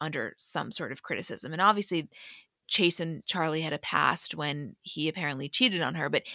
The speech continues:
even throughout all of this, they remained very, very close friends.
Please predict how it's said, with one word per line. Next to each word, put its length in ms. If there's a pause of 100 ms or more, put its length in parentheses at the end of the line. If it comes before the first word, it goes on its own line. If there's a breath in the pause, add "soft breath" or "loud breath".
(240 loud breath)
even 260
throughout 380
all 160
of 100
this, 140
they 160
remained 340
very, 420
very 260
close 320
friends. 380